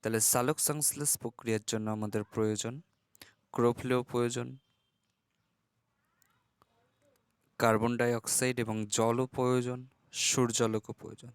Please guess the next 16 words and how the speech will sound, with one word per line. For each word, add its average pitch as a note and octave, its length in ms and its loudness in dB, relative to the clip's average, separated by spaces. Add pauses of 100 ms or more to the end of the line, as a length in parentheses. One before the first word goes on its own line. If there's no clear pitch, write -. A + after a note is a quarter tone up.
তাহলে A2+ 180 0
এটা A2 180 -2
সঠিক A#2+ 400 -2
উত্তর A#2+ 320 0
হবে A2 120 0
অপশন B2 440 -4 (200)
ডি, G#2+ 280 -10 (420)
ওপরের A2+ 360 -2
সবকটি। - 720 -4 (920)
সঠিক A2 340 -2
উত্তর A#2 300 -4
অপশন B2 420 -8 (380)
ডি। - 280 -10 (1800)
তারপরের C3+ 380 2
কোশ্চেন, C#3 560 -8 (3750)
নিচের B2 420 2